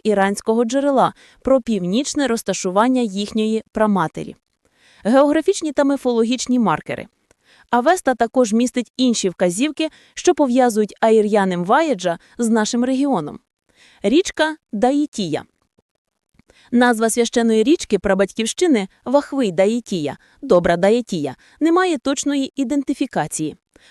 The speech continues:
Однак у контексті північної локалізації вона є прадавньою арійською назвою однієї з великих річок Східної Європи, найімовірніше Дніпра, Дону чи Волги. Світова гора Хара Березайти,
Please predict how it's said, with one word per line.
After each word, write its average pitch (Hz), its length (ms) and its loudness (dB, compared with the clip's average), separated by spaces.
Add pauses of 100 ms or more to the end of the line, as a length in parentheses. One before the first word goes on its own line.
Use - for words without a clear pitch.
(120)
Однак 214 420 2
у 233 80 0
контексті 233 600 0
північної 214 640 0
локалізації 185 920 0 (260)
вона 285 300 2
є 349 120 0
прадавньою 277 760 2
арійською 226 580 0
назвою 254 520 -2 (340)
однієї 285 540 2
з 208 80 -4
великих 233 440 0
річок 220 340 -2
Східної 233 580 -2
Європи, 226 440 -2 (320)
найімовірніше 240 800 0
Дніпра, 190 540 -2
Дону 254 460 2 (220)
чи 311 140 -2
Волги. 165 400 -2 (720)
Світова 294 460 0
гора 269 300 4
Хара 254 340 2
Березайти, 233 760 0